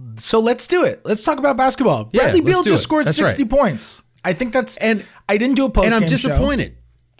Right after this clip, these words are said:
Speaker 2: And I'm disappointed.
Speaker 1: Mm.
Speaker 2: That's the, that's my takeaway. Look, I did the ding last night, and, <laughs> you know, I was texting with Andrew Schlecht, who is my co-host on, on, uh, the Thursday Ding and, and the producer of this show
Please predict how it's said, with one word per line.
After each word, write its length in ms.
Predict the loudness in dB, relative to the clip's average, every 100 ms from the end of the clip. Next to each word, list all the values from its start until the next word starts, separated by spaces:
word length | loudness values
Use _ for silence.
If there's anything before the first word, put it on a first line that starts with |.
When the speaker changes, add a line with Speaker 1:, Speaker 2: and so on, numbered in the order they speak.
| _ _
Speaker 2:
And 120 | -2
I'm 100 | -2
disappointed. 760 | -2 -2 -2 -2 -2 -2 -4 -2
Speaker 1:
Mm. 840 | 0 2 2 2 2 -2 -8 -10 _ _ _ _ _ _ _
Speaker 2:
That's 280 | -4 -4 -4
the, 180 | -8 -6 -2
that's 260 | -2 -2
my 140 | -4 -4
takeaway. 540 | -2 -4 -2 -6 -4
Look, 180 | -4 -4 -4
I 80 | -4
did 180 | -4
the 60 | -6
ding 260 | -6 -4 -2
last 300 | -2 -2 -2
night, 300 | -4 -4 -6
and, 340 | -2 -2 -4 -8 -10 -10 -20
<laughs> 320 | -20 -20 -18
you 120 | -4 -2
know, 180 | -2 -4 -20 -6
I 80 | -2
was 180 | -2 -2
texting 400 | -2 -2 -2 0
with 260 | -2 -2 -10
Andrew 280 | -4 -2 -2
Schlecht, 480 | -4 -4 -4 -4 -8 -18 -16 -10
who 300 | -6 -4 -2
is 180 | -4 -2
my 120 | -4
co-host 480 | -2 -2 0 -2 -2
on, 280 | -4 -4 -6
on, 320 | -6 -4 -2
uh, 260 | -2 -4 -4 -10 -20 _ _ -10
the 60 |
Thursday 460 | -4 0 0 0 -2
Ding 420 | 0 0 0 -2
and, 640 | -6 -8 -6 -4 -4 -6 -12
and 220 | -8 -6 -6
the 60 |
producer 400 | -4 -2 -2 -2
of 100 | -6
this 140 | -4 -6
show 400 | -4 -4 -6